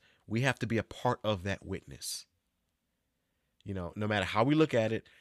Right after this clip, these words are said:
you know, we, "Oh, I don't talk about, you know, religion at work," or, "I don't talk about religion when I'm hanging out with my friends." No,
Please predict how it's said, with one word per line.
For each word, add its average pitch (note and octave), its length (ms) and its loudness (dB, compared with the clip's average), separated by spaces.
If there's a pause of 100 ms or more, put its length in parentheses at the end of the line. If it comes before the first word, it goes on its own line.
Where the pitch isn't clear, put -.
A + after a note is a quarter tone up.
(240)
you G#2+ 100 -6
know, G2+ 140 0
we, G2+ 260 0
"Oh, A2+ 140 0
I G#2 100 0
don't B2 140 -2
talk G#2 200 -2
about, F2 300 -8
you F#2+ 100 -12
know, F#2+ 100 -8
religion F#2+ 400 -4
at - 100 -10
work," G#2+ 360 0
or, F2 240 -4 (320)
"I G2+ 80 -2
don't G2+ 120 -2
talk A#2 120 0
about G2+ 200 -2
religion G2+ 320 -2
when F#2+ 100 -4
I'm F2+ 80 -4
hanging G#2 180 -2
out F2 60 -4
with E2 100 -10
my E2+ 60 -8
friends." C3 640 -2
No, G2 280 -2